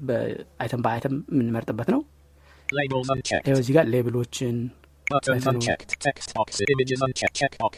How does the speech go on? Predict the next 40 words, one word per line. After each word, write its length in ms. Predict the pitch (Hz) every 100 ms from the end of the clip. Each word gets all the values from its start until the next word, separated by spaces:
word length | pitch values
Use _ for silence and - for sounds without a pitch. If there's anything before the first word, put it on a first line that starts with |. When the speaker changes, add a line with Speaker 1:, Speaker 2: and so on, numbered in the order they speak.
| -
Speaker 2:
progress 400 | - 143 131 127
bar, 160 | 120 113
list 240 | 139 - -
unchecked. 320 | 131 123 -
List 200 | 143 -
item, 280 | 107 104 98
focusable, 600 | - 143 - 131 131 135 127
clickable, 460 | - 143 131 131 131
nodes 320 | 117 147 139 131
unchecked. 340 | 131 - 92
Scrolling 380 | - 143 135 127
mode 200 | 117 104
and 120 | 98
vertical 420 | 143 135 127 135
navigate. 400 | 131 143 131 113
Character 360 | - 139 131 -
words 280 | 139 143 135
unchecked. 380 | 131 - 90 -
Lines 300 | 147 139 131
unchecked. 340 | 127 107 -
Headings 320 | 135 131 127
and 120 | 135 -
pages 340 | 143 135 127
unchecked. 300 | 135 131 -
Copying 340 | 143 131 135 131
volume 340 | 143 139 131
and 120 | 135
T 180 | - -
T 180 | - 131
S 100 | 117
O 100 | 101
C 160 | 104 110
R 120 | 143
at 120 | 135
screen 280 | - 143 131
area. 200 | 107 101
Youtube 420 | 139 139 - 131
but, 220 | 123 104 -
Ishi 260 | 143 139 131
button. 380 | 123 95 78 71